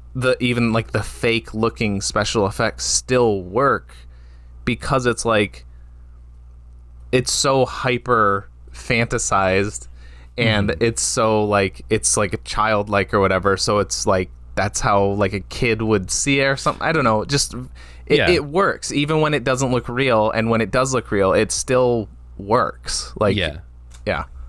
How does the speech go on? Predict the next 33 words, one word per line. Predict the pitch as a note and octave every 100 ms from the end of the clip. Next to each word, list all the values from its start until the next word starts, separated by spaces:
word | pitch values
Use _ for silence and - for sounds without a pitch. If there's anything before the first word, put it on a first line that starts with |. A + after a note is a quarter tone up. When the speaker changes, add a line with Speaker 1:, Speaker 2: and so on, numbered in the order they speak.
| - - -
Speaker 2:
Yeah, | G2
like, | F2+
what | A2 B2
would | C3 A2
be, | A2 G#2 G#2
yeah, | F#2+ F2
what | E2+ G2
would | A2+
be | G2+
scary | F#2+ - F#2+ E2+ E2
for, | D#2+ -
like, | E2 E2
a |
little | E2+ D#2
kid? | D#2+ F#2 D#2+ D#2 F2+ - - -
And | F#2+
then | F2+ E2+
it's, | -
like, | E2+ - - - - -
the | G2
skeleton | - G2+ E2+ D#2+ - D2+ - -
in | F2
the |
background | E2+ E2 E2 F2 D#2+
that's, | D#2 D#2
like, | E2 D2+ - - - - - -
Speaker 1:
Yeah. | E3 D#3 A2+ G2
Speaker 2:
kinda | E2+
dancing | E2+ E2 E2+ F2
around, | E2+ E2 D#2 D#2
or, | D2+ D#2 D#2
or, | E2 D#2 D#2
uh, | D#2 D2+